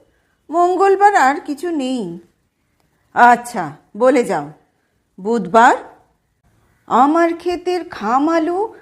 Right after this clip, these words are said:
আর শান্তারা চুরি করে নিয়ে পালাচ্ছিল বুড়ো টুডু আর তার ছেলে সল টুডু। তাদের ঢিল ছুঁড়ে পা ভেঙে দিয়েছি।"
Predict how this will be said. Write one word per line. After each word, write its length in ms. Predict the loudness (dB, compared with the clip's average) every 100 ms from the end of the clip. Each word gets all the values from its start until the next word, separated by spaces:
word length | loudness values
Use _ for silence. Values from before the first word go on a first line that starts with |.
| _ _
আর 220 | -4 0 0
শান্তারা 680 | -2 -4 -2 0 2 2
চুরি 340 | 0 -4 -8 -6
করে 280 | -6 -4 -4
নিয়ে 240 | -2 -2
পালাচ্ছিল 720 | -2 -2 -2 -6 -6 -6 -4
বুড়ো 380 | -4 -6 -6 -6
টুডু 580 | -8 -10 -8 -2 -2 -2 -12 _ _
আর 200 | 2 2 2
তার 200 | -2 -2 -4
ছেলে 300 | -8 -6 -6
সল 380 | -8 -4 -4 -4
টুডু। 280 | -6 -8 -10 -18 _ _ _ _
তাদের 360 | -4 0 0 -2
ঢিল 360 | -4 -2 -2 -2
ছুঁড়ে 440 | -2 0 0 0
পা 320 | -2 0 0
ভেঙে 400 | 0 -2 0 -2
দিয়েছি।" 540 | -2 -6 -6 -10 -20